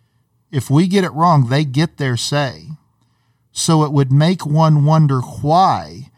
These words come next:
if you already have that check, why would you give all of the power to one individual on the Supreme Court as a, and as opposed to spreading it out, which is what every state is doing?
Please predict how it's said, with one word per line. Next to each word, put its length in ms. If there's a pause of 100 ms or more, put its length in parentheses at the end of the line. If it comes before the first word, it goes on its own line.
(280)
if 220
you 160
already 300
have 260
that 240
check, 640 (640)
why 300
would 200
you 80
give 280 (100)
all 260
of 140
the 80
power 640 (380)
to 100
one 320
individual 640
on 120
the 80
Supreme 440
Court 500 (380)
as 180
a, 100 (160)
and 340 (180)
as 160
opposed 340
to 60
spreading 420
it 100
out, 160
which 200
is 80
what 120
every 240
state 280
is 120
doing? 380